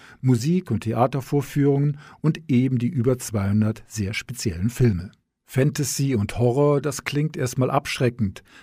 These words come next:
doch die Bandbreite in diesem Genre ist groß. Verhältnismäßig normale Actionfilme mit leicht esoterischen oder gruseligen Elementen gehören dazu, genauso lustige Parodien auf Vampir-,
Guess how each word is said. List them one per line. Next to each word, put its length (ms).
doch 160
die 140
Bandbreite 760
in 80
diesem 280
Genre 360
ist 200
groß. 540
Verhältnismäßig 840
normale 600
Actionfilme 760
mit 220
leicht 380
esoterischen 1000
oder 220
gruseligen 720
Elementen 500
gehören 240
dazu, 440
genauso 440
lustige 440
Parodien 640
auf 200
Vampir-, 680